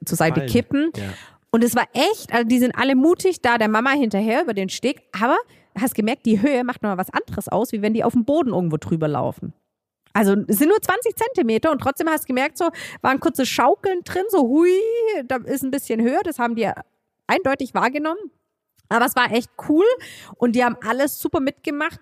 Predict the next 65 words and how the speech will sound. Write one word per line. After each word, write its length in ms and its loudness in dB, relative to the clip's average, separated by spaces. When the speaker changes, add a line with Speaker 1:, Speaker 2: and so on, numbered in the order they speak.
Speaker 1:
Ich 160 -2
bin 120 0
fasziniert, 580 -2
wie 80 -4
lange 180 -2
die 60 0
sich 200 -4
konzentrieren 560 -2
können. 180 -4
Also 220 2
für 140 0
einen 240 0
Welpe 600 2
ist 160 -8
es 80 -8
echt 320 -6
stark, 640 0
ne? 160 2
Also 200 2
ich 100 0
hab 120 -4
dann 120 -2
gesagt, 240 -4
okay, 200 -4
wir 100 4
hören 160 2
auf 180 0
und 120 -2
die 80 0
so, 160 -2
was? 240 2
Aber 120 2
da 80 6
ist 120 2
noch 80 4
ein 100 0
Kissen 240 2
und 80 2
dann 140 2
rennen 200 0
wir 120 2
da 160 4
noch 160 0
hin 120 0
und 60 -2
machen 160 -2
da 100 2
noch 60 0
einen 80 -4
Touch 260 -2
und 140 -2
jetzt 180 -2
rückt 100 -2
noch 80 0
mal 100 2
die 100 2
Leberwurst 600 2
raus, 380 2
ne? 280 -6
So. 80 -6
Also 320 2
bin 100 2
ich 100 -2
total 320 -2
fasziniert. 580 -2